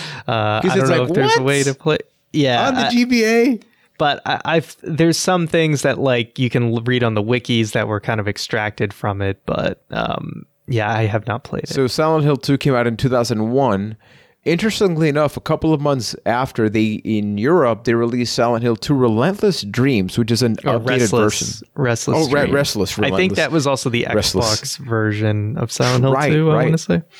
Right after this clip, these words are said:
Speaker 2: Did you, I forget. I think I asked you this before. Did you play that one?
Speaker 1: No, th-, um, they have, it's basically the same game, but they have, like, a prologue where you play as Maria, but I, I've never actually done it.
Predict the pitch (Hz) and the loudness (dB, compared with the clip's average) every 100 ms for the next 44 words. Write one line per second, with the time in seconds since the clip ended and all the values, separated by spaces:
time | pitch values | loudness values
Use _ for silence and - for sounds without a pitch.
0 | - - 160 - - 202 180 147 - 113 | -10 -2 -2 -2 -2 0 0 -2 -4 -8
1 | 107 160 135 110 117 - 110 104 - 123 | -4 -2 0 0 0 0 -2 -2 -4 0
2 | 117 117 220 - 185 233 208 247 - _ | 0 0 -2 0 2 2 2 0 -4 _
3 | _ - - 143 151 151 139 131 120 113 | _ -18 -6 -2 2 2 2 2 2 0
4 | 120 139 123 120 117 - 123 127 147 151 | -2 0 0 0 -2 -2 0 0 2 2
5 | 147 139 - 156 143 - 170 180 - 208 | 2 0 -4 -4 -2 -2 0 0 0 0
6 | 156 139 151 135 131 123 123 123 117 120 | 0 0 0 0 0 0 0 0 0 -2
7 | 113 120 117 117 117 113 120 113 117 110 | 0 0 0 0 -2 0 -2 0 0 0
8 | 107 104 - _ _ - - 135 135 135 | 0 -4 -16 _ _ -16 -2 0 2 0
9 | 135 131 120 120 117 - 120 117 107 110 | 0 -2 0 0 0 0 0 0 0 -2
10 | 104 110 120 135 139 139 - 123 113 107 | 0 2 2 2 0 -4 -16 -4 0 0
11 | - 117 123 123 113 - 117 110 104 113 | -2 -2 0 0 0 -2 -6 -6 -6 -8